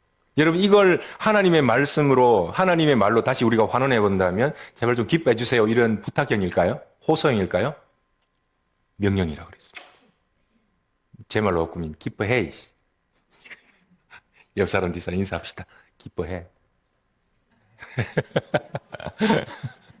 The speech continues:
그러니까 이런 거예요. 기뻐할 수 없는 분위기에 기뻐해 하라는 이야기예요.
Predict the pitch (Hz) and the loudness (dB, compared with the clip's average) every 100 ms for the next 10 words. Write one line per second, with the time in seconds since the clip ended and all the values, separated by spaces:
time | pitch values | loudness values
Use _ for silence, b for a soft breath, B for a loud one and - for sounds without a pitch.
0 | - - - - _ 117 120 _ _ _ | -20 -20 -20 -20 _ -18 -18 _ _ _
1 | _ _ b b b b b b 202 175 | _ _ b b b b b b 2 4
2 | 190 202 139 98 85 - 202 196 165 - | 6 6 6 4 0 -4 -2 2 2 0
3 | - 135 123 151 190 233 190 151 143 110 | 0 4 4 6 6 6 4 4 2 2
4 | 107 107 147 135 107 107 107 110 107 90 | 2 2 -4 -2 0 0 -2 -2 -2 -2
5 | 82 82 85 - 76 | -4 -2 -2 -4 -10